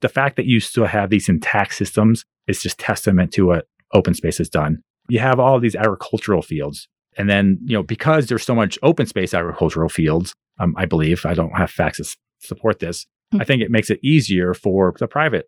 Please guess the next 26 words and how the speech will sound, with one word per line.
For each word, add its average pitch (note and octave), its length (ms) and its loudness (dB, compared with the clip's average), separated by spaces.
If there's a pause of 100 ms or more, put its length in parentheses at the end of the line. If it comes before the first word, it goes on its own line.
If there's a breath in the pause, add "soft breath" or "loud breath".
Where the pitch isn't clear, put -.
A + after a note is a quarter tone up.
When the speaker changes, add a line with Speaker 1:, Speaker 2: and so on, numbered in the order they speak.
Speaker 1:
landowners D#2 460 0
to E2 80 -6
have D#2 120 -2
agricultural D2+ 540 -4
fields D#2 300 -4
because G2 300 -2
it's - 220 -6
not G2+ 340 -2
just G2+ 300 0
being F#2 220 0
sold F2 360 0
off F2 300 0 (460)
to F3 80 0
Speaker 2:
Right. A#2+ 40 2
Speaker 1:
houses. C3+ 400 -4 (200)
Speaker 2:
Right. F3 200 -4 (280)
Speaker 1:
And A2+ 100 -4
so B2+ 180 4
you B2+ 120 4
have B2 100 0
all C#3+ 240 4
this C#3 160 -2
agricultural G#2+ 840 -2
productivity G#2+ 760 0
that's, F2 360 -2
one, G2 340 -2